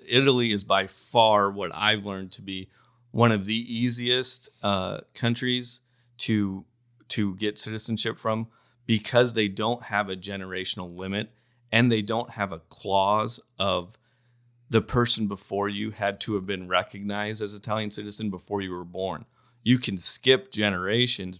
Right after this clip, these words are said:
going back to the last Italian citizen and just prove you came from them, right? So,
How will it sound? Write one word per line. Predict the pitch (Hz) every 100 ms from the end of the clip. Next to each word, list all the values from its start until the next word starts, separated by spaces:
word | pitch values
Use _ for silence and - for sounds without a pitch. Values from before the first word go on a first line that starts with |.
| -
going | 107 101 92
back | 98 104 110
to | 104
the | 92
last | 92 95 98
Italian | 82 - 95 90
citizen | 85 107 107 95 85 82 - _ _ _ _ -
and | 104 101
just | 110 - -
prove | - 135 135 117
you | 110
came | 104 - 98 98
from | - 87
them, | 85 87 90
right? | 95 98 - _ _ _
So, | - 107 95 92